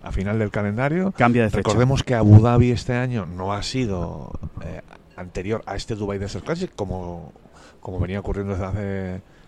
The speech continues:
Speaker 1: años y años, sino que se ha llevado a la semana inmediatamente anterior a la final de Dubái. Ahí se va a jugar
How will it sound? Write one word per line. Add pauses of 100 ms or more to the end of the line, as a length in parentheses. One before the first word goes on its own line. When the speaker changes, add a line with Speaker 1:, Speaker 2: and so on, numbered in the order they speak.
(100)
Speaker 1:
años
y
años, (240)
sino
que
se
ha
llevado (960)
a
la
semana (640)
inmediatamente
anterior
a
la
final
de
Dubái. (240)
Ahí
se
va
a
jugar